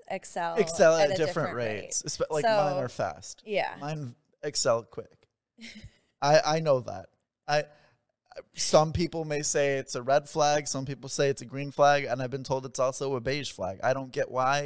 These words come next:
Speaker 2: it's any of the three, but okay.
Speaker 1: Sure. <laughs> Whatever floats your boat.
Speaker 2: Yeah.
Speaker 1: But I think another form of healthy jealousy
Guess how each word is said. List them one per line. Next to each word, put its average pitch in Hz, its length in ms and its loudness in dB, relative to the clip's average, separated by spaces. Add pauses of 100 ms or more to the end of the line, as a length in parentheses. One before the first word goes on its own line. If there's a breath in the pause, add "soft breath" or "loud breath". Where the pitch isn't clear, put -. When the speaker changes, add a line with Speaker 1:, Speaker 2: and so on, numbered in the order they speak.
Speaker 2:
it's 135 200 -12
any 165 260 -4
of 113 200 -6
the 104 80 -20
three, 117 340 -12
but 117 320 -12 (280)
okay. 139 500 -8 (180)
Speaker 1:
Sure. - 800 -12 (140)
<laughs> 269 200 -12
Whatever 208 320 -8
floats 220 240 -10
your 247 100 -6
boat. 285 340 -8 (140)
Speaker 2:
Yeah. - 180 -10 (140 loud breath)
Speaker 1:
But 311 100 -2
I 381 60 0
think 415 200 -4
another 262 280 0
form 240 260 -6
of 196 120 -6
healthy 196 320 -6
jealousy 180 640 -6